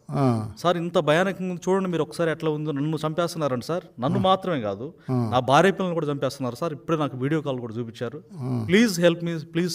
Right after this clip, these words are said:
Speaker 2: save me,
Speaker 1: ఆ.
Speaker 2: uh, please save my family" అని చెప్పేసి ఆయన్ని వేడుకోవడం జరిగింది సార్.
Speaker 1: ఆ.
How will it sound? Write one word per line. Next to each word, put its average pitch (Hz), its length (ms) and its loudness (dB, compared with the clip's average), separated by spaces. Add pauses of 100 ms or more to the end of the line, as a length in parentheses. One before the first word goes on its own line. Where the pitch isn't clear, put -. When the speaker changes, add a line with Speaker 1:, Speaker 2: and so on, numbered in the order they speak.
Speaker 2:
save 147 200 0
me, 143 100 -2 (500)
Speaker 1:
ఆ. 123 200 2
Speaker 2:
uh, 156 140 -4
please 165 220 -2
save 190 200 6
my 175 80 4
family" 160 360 2
అని 143 140 -2
చెప్పేసి 143 380 -4
ఆయన్ని 131 240 0
వేడుకోవడం 135 420 -6
జరిగింది 98 300 -14
సార్. 175 120 -14
Speaker 1:
ఆ. 107 380 -4